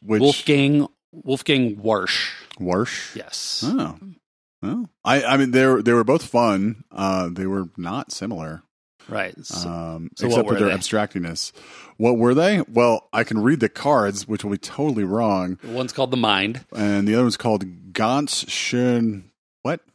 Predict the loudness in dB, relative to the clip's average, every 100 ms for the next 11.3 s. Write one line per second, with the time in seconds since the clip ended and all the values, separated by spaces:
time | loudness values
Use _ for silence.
0 | _ -6 -4 -2 -4 -10 -8 -4 -2 -2
1 | -6 -4 -4 -4 -10 -6 -4 -4 -6 -10
2 | -8 -8 -8 -12 _ _ -6 -2 -2 -2
3 | -6 -10 -8 -10 -12 -12 -12 -12 -12 -10
4 | -8 -2 4 4 6 4 2 2 0 0
5 | 2 0 0 -4 -6 -6 -8 -10 -8 -6
6 | -6 -8 -10 -14 -12 -14 -14 -16 -12 -12
7 | -12 -10 -6 -2 -2 -2 -4 -6 -4 -6
8 | -8 _ -20 -20 -20 -20 -12 -4 -2 0
9 | -2 -4 -6 -10 -6 -2 2 2 2 0
10 | -2 -6 -10 -6 -2 -2 -2 0 2 2
11 | 0 -4